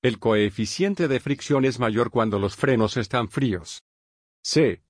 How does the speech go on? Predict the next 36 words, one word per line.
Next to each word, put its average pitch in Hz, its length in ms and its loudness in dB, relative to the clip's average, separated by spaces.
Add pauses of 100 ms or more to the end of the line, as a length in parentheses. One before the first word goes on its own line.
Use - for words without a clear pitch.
El 120 160 0
coeficiente 110 880 0
de 139 100 0
fricción 139 480 -2
es 127 140 0
mayor 113 320 0
cuando 110 260 0
los 110 180 -2
frenos 139 380 -2
están 117 320 -2
calientes. 110 720 -2 (600)
D. 107 420 0 (180)
Un 143 160 2
freno 143 340 -2
de 113 100 0
mayor 104 380 -2
calidad 110 480 0
tiene 127 240 0
un 127 140 0
código 117 400 0
de 101 220 2
F 117 260 0
F. - 200 -8 (640)
Pregunta 135 460 0
cinco. 147 520 0 (200)
Las 113 200 -2
pastillas 165 500 -2
de 123 100 0
freno 113 360 2
y 110 60 0
los 107 200 -2
forros 123 380 -2
que 127 100 0
utilizan 127 560 -2
material 117 460 0
sintético, 139 720 0